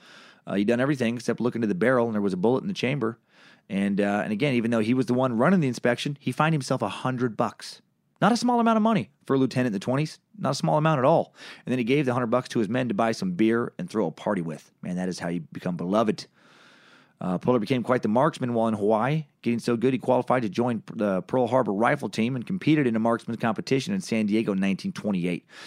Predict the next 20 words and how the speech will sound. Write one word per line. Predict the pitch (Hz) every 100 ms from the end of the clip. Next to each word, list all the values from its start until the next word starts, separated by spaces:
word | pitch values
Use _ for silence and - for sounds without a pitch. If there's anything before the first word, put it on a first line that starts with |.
| -
He | - -
stayed | 127 123
in | 113
San | 113 110
Diego | 107 110
for, | - 90 - -
for | 101
most | 123 143
of | 107
nineteen | 90 95
twenty-eight | 92 98 95 92 107
and | 95
then | 95
shipped | - 123 -
out | 113 131
for | 98
his | 85
next | 101 135 -
round | 107 107
of | 92